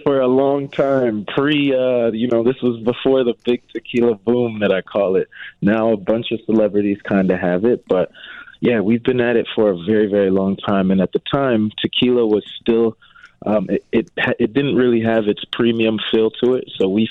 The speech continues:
felt that there was an opportunity to create a brand, um, that was affordable luxury, very premium, still very traditional, um, that had a very true and authentic story. So that's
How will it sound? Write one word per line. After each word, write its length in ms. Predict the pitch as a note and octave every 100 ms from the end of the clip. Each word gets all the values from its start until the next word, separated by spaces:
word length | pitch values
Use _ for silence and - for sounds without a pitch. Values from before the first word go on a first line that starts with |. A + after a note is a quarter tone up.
| -
felt 260 | A2+ G#2+ -
that 140 | - D#2
there 100 | G2+ F#2+
was 160 | F2
an 100 | F#2
opportunity 800 | F#2 F#2 F2 - A#2+ A#2+ F#2 F2+ -
to 80 | F2+
create 380 | - G2 G2 F#2
a 60 | E2
brand, 540 | - G2 F#2 F2+ F2+ - - - - -
um, 280 | E2 E2 D#3
that 180 | F2 E2
was 120 | F2+
affordable 640 | F#2 - B2 C3 A2+ G#2+ F#2+
luxury, 640 | F#2+ F#2 - F2 F2 - -
very 380 | F2 A#2 A2+
premium, 560 | G#2 - G2+ F#2 F2+ E2 - -
still 240 | A#2 A2+
very 240 | G2+ G2+ F#2+
traditional, 800 | - E2+ G2+ G2+ - E2 D#2+ - - - -
um, 340 | E2 E2 D#2+ C#2
that 160 | - -
had 320 | G#2+ F#2 F2 -
a 80 |
very 320 | F2 G2 G#2 F#2 -
true 180 | G#2 G2
and 120 | F2+
authentic 580 | E2 - F#2+ F2 - -
story. 460 | - F#2+ F#2+ D#2+ -
So 120 | D#2
that's 180 | G2